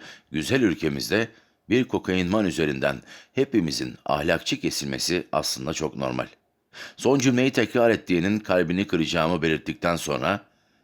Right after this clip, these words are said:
meseleye geri dönelim. Ahlaksız ahlakçılığın Z kuşağı gençlerini ne kadar rahatsız ettiğini göremiyoruz. İçi boş ahlakçılıkla, ahlak nutukları atarak eleştirdiğimiz Z kuşağı gençleri söylediklerimize değil,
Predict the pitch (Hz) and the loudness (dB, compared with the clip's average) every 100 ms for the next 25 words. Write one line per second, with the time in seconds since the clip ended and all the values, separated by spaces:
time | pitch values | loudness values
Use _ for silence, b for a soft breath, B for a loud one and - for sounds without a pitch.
0 | _ - 76 80 73 80 67 69 67 62 | _ -8 -4 -2 0 0 0 -4 -2 -4
1 | 62 - _ _ _ _ B B B 87 | -6 -10 _ _ _ _ B B B 2
2 | 107 113 - 139 - - 82 90 87 - | 4 2 2 0 0 0 2 4 2 0
3 | 82 90 101 98 B B - 87 120 127 | 0 2 0 -2 B B -4 2 4 2
4 | 90 - 78 64 76 69 78 71 82 107 | -2 0 2 2 -2 -2 0 0 0 -2
5 | B B - 127 123 82 69 58 80 82 | B B -4 -2 0 0 0 0 0 2
6 | 113 104 76 - 85 101 92 87 69 53 | 0 0 -2 -2 -2 2 2 2 0 -4
7 | - - _ B B - - 101 78 95 | -8 -16 _ B B -10 -4 -2 2 0
8 | - - 73 76 71 78 80 - 71 - | 0 -2 0 0 -2 -2 -4 0 -2 -2
9 | b b b 76 71 113 - 85 - - | b b b -2 2 0 0 -8 -8 -2
10 | 85 80 71 67 98 104 B B - 82 | 2 2 0 0 0 -2 B B -2 0
11 | 85 - 87 87 92 98 - 101 113 - | 0 0 -2 0 0 0 0 0 0 -2
12 | - 65 62 73 - 71 110 120 b b | 0 0 0 -4 -4 -2 -2 -2 b b
13 | b b - 87 82 82 87 80 76 107 | b b 0 2 2 0 -2 -2 0 0
14 | 104 80 | 2 0